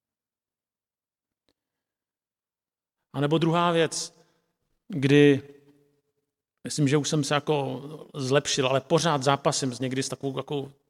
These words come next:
prchlivou povahou, což samozřejmě nejvíc odnesou nejbližší. A někdy člověk přijde domů a prostě pustí z pusy věci, které už se nedají vrátit.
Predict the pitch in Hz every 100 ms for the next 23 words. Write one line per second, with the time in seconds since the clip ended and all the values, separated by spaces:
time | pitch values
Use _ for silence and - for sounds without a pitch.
0 | _ _ - 123 151 139 139 131 127 120
1 | 117 139 _ - - _ - 147 139 127
2 | 139 131 131 131 131 131 - 131 120 _
3 | _ _ _ - 131 123 131 - 127 139
4 | 131 139 135 143 139 135 - - 143 139
5 | 131 131 131 131 - 135 - 135 - 139
6 | - 143 - 131 - 139 127 - 127 139
7 | 131 - 143 135 143 135 139 143 131 127
8 | 120 123